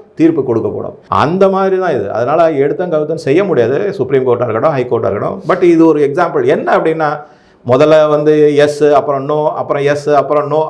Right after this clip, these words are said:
அப்படிங்கிற மாதிரி போயிட்டு இருந்தது அந்த கேஸ். So, இப்ப ராகுல் காந்தியோட கேஸ் பரபரப்பா இந்த பின்னணியில தான்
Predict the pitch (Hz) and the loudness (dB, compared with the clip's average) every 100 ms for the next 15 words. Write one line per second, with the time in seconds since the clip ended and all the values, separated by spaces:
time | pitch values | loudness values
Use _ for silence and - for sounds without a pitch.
0 | - 127 139 185 175 156 147 151 165 165 | -2 -2 0 -4 0 -2 0 -2 0 0
1 | 180 208 170 165 147 131 117 107 98 120 | 0 -2 -2 -2 -4 -4 -4 -6 -6 -8
2 | - - - - 220 220 180 156 180 160 | -8 -12 -16 0 2 2 2 2 2 0
3 | 151 139 123 120 143 131 196 156 143 131 | 0 0 0 -2 -2 -2 -2 0 0 0
4 | 127 151 196 196 143 160 151 160 185 175 | 0 -2 -2 -6 -6 -2 -2 0 0 0
5 | 151 131 180 175 131 113 | 0 2 2 2 0 -2